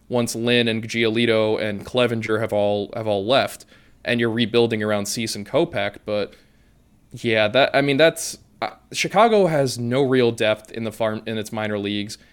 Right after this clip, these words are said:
and is so reliant, I think, on a particular group of guys getting and staying healthy and productive that, again, the, the variance, the, the potential, like, you know,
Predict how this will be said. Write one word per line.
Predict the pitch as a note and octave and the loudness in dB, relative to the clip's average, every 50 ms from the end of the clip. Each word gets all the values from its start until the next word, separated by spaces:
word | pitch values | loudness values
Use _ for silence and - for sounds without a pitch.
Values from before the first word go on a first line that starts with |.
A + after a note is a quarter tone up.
| _ _ _ _ | _ _ _ _
and | A#2 A#2+ A#2 A#2 A#2 A#2 A#2 A2+ A2+ G2+ - - _ _ _ _ _ _ - | -2 0 0 0 0 0 -2 -4 -6 -8 -10 -16 _ _ _ _ _ _ 0
is | C#3+ C3+ B2+ | 0 2 0
so | - - - D3+ D3 | 0 -2 2 2 4
reliant, | D#3 D#3 D#3+ D#3+ C#3 B2+ B2 B2+ B2+ B2 A#2+ A2 - | 4 4 2 2 2 4 4 4 4 2 0 -2 -2
I | A#2 | -4
think, | A2 - - A#2 A2 G#2+ G#2+ - - _ | -6 -6 -6 -8 -8 -8 -10 -14 -14 _
on | - A2+ A2+ A2 A2 A2 A2 A2+ | -4 -4 -2 -2 -2 -4 -6 -8
a | - _ _ - - | -12 _ _ -20 -20
particular | - - - - D3+ C#3+ - E3 D3 C#3+ C3 | -20 -14 -8 -6 -6 -4 -2 0 0 0 0
group | B2+ B2+ B2 B2+ | 0 -2 -2 -4
of | A2+ | -2
guys | A2 A#2 A2 A2 A2+ A2 G#2+ | 0 2 2 2 2 0 -2
getting | A2 - A2+ A2+ A#2+ C3 B2+ B2 | -4 0 0 2 2 2 0 -2
and | A#2 A2 | -4 -6
staying | - - B2 A2+ A2 A2 G#2+ | -6 -4 -2 -2 -2 -2 -2
healthy | G#2 A2+ A2+ G#2+ - A2+ | -4 -4 -4 -4 -4 -6
and | G#2+ G#2 | -8 -8
productive | - A2+ G#2 G#2+ B2 - - F3+ F#3+ G3 G3 - - - - - _ _ _ _ | -8 -4 -4 -4 -4 -2 -2 -2 -2 -2 -4 -10 -18 -20 -20 -20 _ _ _ _
that, | - B2+ B2 B2 A#2+ A#2+ - - - _ - | -10 -4 0 2 2 2 2 0 -4 _ -4
again, | C3+ B2 C#3+ C#3 B2 A#2 | 0 2 4 4 4 2
the, | G#2+ A#2 A#2 | 0 -2 -2
the | - - A2+ | -2 -6 -4
variance, | A2+ B2 B2+ C3 C#3+ D3+ D3 C#3+ C#3+ B2+ - - | 0 2 2 4 4 4 2 0 0 -2 -6 -6
the, | - A#2+ A2+ A2 G#2+ G#2+ G#2 G2+ | -4 -2 -2 0 0 -2 -4 -6
the | G#2 | -8
potential, | - - - - - C3+ C3+ C3 - C#3+ C3 B2 A#2 | -12 -16 -18 -6 -4 -4 -4 -2 -2 -2 0 0 0
like, | A2 A2 G#2+ - F2 G2+ G#2+ D3 - _ _ _ _ _ - _ _ | -2 -4 -4 -4 -8 -14 -18 -18 -20 _ _ _ _ _ -20 _ _
you | A2+ G#2 | -8 -6
know, | G2 G2+ G#2 G#2 G2+ | -6 -6 -6 -8 -12